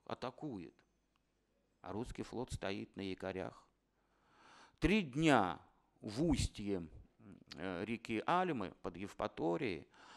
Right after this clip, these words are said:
а, союзники высаживали свой десант. И опять же боялись. Это самая трудоемкая и самая, в общем, опасная морская операция. То есть высадка десанта.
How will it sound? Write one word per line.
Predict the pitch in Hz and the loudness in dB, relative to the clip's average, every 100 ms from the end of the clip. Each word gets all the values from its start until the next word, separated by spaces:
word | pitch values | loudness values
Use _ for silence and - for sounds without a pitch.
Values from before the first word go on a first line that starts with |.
| - - - - | -20 -20 -20 -10
а, | - 95 85 60 - | 0 4 4 0 -6
союзники | - 98 113 156 117 131 135 | -2 2 4 2 2 0 2
высаживали | 120 104 - 117 107 104 101 | 2 4 2 0 -4 -8 -8
свой | - 98 92 | -8 -10 -8
десант. | 101 - 131 - 117 | -10 -10 -12 -4 6
И | |
опять | 110 123 104 | 6 6 0
же | 110 | -4
боялись. | 101 113 104 73 55 - - | -4 -4 -4 -8 -14 -18 -10
Это | - | -6
самая | 110 151 170 180 165 156 - - - | 2 6 8 8 6 6 4 -4 6
трудоемкая | 127 123 127 131 143 131 - 123 120 104 | 8 12 10 10 6 2 -2 -2 -2 -2
и | 110 | -4
самая, | - 139 120 107 | -2 -2 -2 -6
в | |
общем, | 113 - 107 | -8 -4 0
опасная | - 127 - 110 90 - - - | 6 4 4 -2 -4 -4 -10 -2
морская | 107 101 113 104 | -2 0 2 4
операция. | - 113 95 - - - _ _ _ _ - | 8 8 8 4 -4 -6 _ _ _ _ -8
То | 87 | -2
есть | - | 2
высадка | 113 - 104 | 4 2 4
десанта. | 107 - 95 80 - | 8 8 8 -2 -10